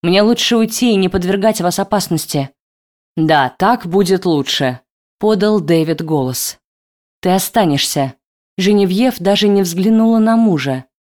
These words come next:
«Ренион найдет тебя везде, но не причинит вреда мне.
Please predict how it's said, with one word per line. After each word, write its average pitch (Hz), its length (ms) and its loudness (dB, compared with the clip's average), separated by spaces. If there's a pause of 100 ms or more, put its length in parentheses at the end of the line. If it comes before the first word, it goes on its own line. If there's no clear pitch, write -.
(240)
«Ренион 202 680 2
найдет 185 420 0
тебя 180 320 0
везде, 185 480 0
но 165 120 2
не 180 140 2
причинит 196 600 -2
вреда 180 380 0
мне. 185 400 0